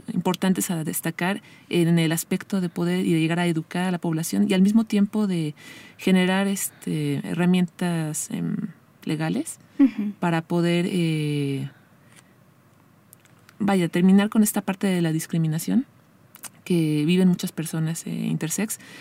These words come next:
Speaker 1: eh, porque muchas veces, eh, son personas que, como lo menciona Odette, eh, a lo mejor su aspecto físico, visualmente hablando, eh, de pronto no se corresponde con el género que,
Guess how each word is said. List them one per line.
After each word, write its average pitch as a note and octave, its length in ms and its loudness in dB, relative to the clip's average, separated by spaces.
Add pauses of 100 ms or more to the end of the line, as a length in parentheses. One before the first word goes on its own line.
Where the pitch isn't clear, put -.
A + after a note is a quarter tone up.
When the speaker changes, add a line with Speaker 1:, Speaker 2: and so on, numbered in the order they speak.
(320)
Speaker 1:
eh, E3+ 180 2
porque F3 200 -2
muchas G3+ 300 4
veces, G#3+ 580 2
eh, E3 500 0
son G3 160 2
personas G3 500 2
que, D#3 340 -4
como D#3 480 -2 (180)
lo F3+ 120 0
menciona F3 420 2
Odette, E3+ 200 -2 (560)
eh, D3+ 840 -2 (380)
a G3 80 -2
lo G3 60 6
mejor G3+ 180 2
su F3 600 2
aspecto F3 760 -4
físico, F#3+ 580 -4
visualmente E3+ 640 -2
hablando, E3+ 440 0 (520)
eh, E3+ 140 -4
de E3 80 -4
pronto G3 260 2
no G3 80 4
se G#3 100 0
corresponde F#3 540 -2
con D#3 560 -2
el D#3 200 -4
género F#3+ 480 0
que, D3 480 -6